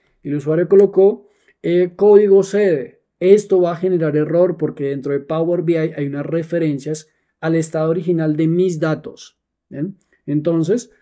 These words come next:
pues, eh, esos son como algunas recomendaciones que les doy para cuando tengan o se conecten a archivos de Excel, pues, básicamente que gestionemos muy bien esto, que le comuniquemos al usuario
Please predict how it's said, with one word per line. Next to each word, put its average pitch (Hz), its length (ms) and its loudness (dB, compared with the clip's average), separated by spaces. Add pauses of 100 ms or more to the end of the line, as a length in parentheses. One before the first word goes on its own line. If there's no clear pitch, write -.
(160)
pues, 196 460 0
eh, 147 380 0
esos 175 300 -4
son 190 220 -4
como 196 260 0
algunas 160 360 0
recomendaciones 165 1160 -2 (320)
que 180 140 -2
les 196 220 6
doy 180 360 2 (300)
para - 220 -16
cuando 160 260 -2
tengan 175 640 -4
o 143 240 -2
se - 180 -14
conecten 190 680 0
a 160 140 -4
archivos 160 520 -4
de 180 60 -2
Excel, 160 500 -8 (140)
pues, - 340 -20 (200)
básicamente 160 560 -4
que 160 440 -6
gestionemos 160 680 0
muy 185 300 2
bien 175 200 4
esto, 165 300 -4
que 156 100 -6
le 151 100 -4
comuniquemos 151 680 -4
al 160 100 -2
usuario 165 520 -2